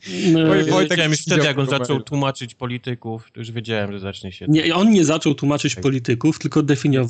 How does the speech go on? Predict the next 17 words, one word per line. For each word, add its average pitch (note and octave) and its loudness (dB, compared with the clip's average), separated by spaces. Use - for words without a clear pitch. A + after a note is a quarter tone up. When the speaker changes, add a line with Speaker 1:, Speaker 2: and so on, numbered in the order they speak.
Speaker 3:
Ty D3+ 2
Speaker 2:
czym C3+ 0
Speaker 3:
zacząłeś. C3 0
Speaker 2:
jest, - -2
y, C#3+ 4
czym D3 0
jest - -2
polityka E3 2
i C#3+ 2
Sławka D#3 -2
to D#3 0
bardzo D3+ 0
ugodziło, E3+ 2
bo D3 2
on C#3+ 4
uważa, C#3+ 2
że C#3+ 0